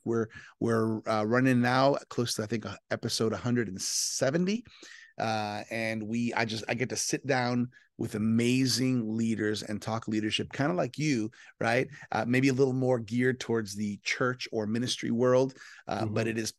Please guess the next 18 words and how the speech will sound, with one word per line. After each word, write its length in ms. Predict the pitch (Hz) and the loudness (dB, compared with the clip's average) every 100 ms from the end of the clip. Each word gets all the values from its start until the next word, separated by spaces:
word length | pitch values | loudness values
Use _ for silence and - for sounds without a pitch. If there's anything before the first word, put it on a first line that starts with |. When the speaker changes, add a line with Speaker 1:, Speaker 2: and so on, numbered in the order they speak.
| - - | -16 -2
Speaker 1:
awesome 500 | 120 127 131 - 107 | 2 2 2 -2 -2
and 100 | 101 | -4
it's 120 | 101 - | -8 -10
powerful 480 | 107 110 113 113 | -4 -2 -2 -4
to 100 | - | -8
connect 320 | - 104 107 104 | -6 -4 -4 -6
with 140 | 95 | -6
great 240 | 104 98 | -2 -2
leaders, 500 | 113 127 127 123 120 - _ - | 0 2 2 2 -2 -8 _ 0
authors, 840 | 113 131 - 127 120 120 120 - - - - - | 2 2 2 2 4 4 0 -2 -6 -20 -10 -6
uh, 180 | 104 - - | -6 -6 -12
just 340 | - 127 - - - | -6 0 0 -2 -2
thinkers 480 | 139 131 131 131 110 | 0 2 2 2 0
that 120 | 110 | -2
are 60 | 107 | -2
making 280 | 117 120 | -4 -2
a 60 | 113 | -4
difference, 560 | 110 113 113 110 - | -2 -4 -4 -6 -8